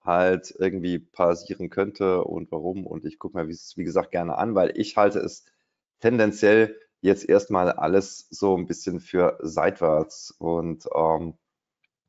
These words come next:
also was da jetzt halt heute passieren dürfte. Äh, ich habe übrigens das, äh, Live-Chart ist schon freigeschaltet, also die Stundenansicht zumindest.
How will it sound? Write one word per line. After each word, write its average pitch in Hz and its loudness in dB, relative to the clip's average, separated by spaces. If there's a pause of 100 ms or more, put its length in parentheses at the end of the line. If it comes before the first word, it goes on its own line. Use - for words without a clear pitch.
(180)
also 82 -6
was 78 -2
da 85 0
jetzt - -4
halt 82 -2
heute 82 -2 (800)
passieren 107 0
dürfte. 104 2 (380)
Äh, 104 2
ich 113 -2
habe 123 0
übrigens 113 -2
das, 104 -4
äh, 101 4
Live-Chart 101 0
ist - -10
schon 98 -8
freigeschaltet, 107 -2
also 90 -6
die 87 -8
Stundenansicht 104 -8
zumindest. 117 -4